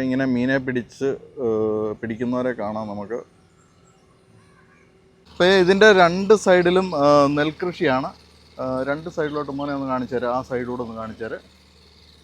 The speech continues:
ഇപ്പൊ നിങ്ങൾ കനാലിൽ കൂടെ മുമ്പോട്ട് നമ്മൾ പോവാണ്. നല്ല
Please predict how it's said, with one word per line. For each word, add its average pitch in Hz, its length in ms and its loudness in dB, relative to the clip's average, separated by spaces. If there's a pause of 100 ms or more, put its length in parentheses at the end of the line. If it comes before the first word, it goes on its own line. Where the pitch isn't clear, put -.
(1600)
ഇപ്പൊ 143 180 -6
നിങ്ങൾ 165 260 2 (120)
കനാലിൽ 160 420 2
കൂടെ 175 140 0 (100)
മുമ്പോട്ട് 156 400 -2
നമ്മൾ 156 180 -4 (120)
പോവാണ്. 135 360 2 (1040)
നല്ല 139 400 -4